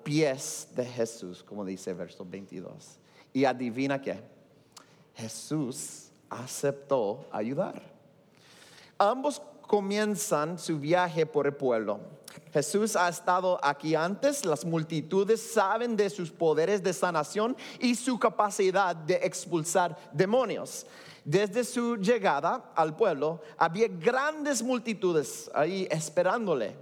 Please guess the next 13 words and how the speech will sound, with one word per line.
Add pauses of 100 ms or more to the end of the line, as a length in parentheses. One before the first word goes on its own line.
(680)
El
verso
veinticuatro
dice
que
lo
seguía
una
gran
multitud,
la
cual
lo